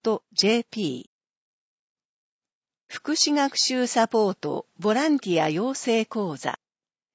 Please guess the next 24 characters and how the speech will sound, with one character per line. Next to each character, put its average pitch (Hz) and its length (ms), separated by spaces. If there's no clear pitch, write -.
二 220 160
次 254 140
元 254 240
コ 247 220
ー 226 40
ド 160 120
が 131 160
掲 196 200
載 190 240
さ 175 160
れ 156 140
て - 80
い 135 160
ま 131 160
す。 - 220
市 - 200
内 247 240
小 247 240
中 269 240
学 269 220
校 185 220
な 165 140
ど 147 140
の 151 240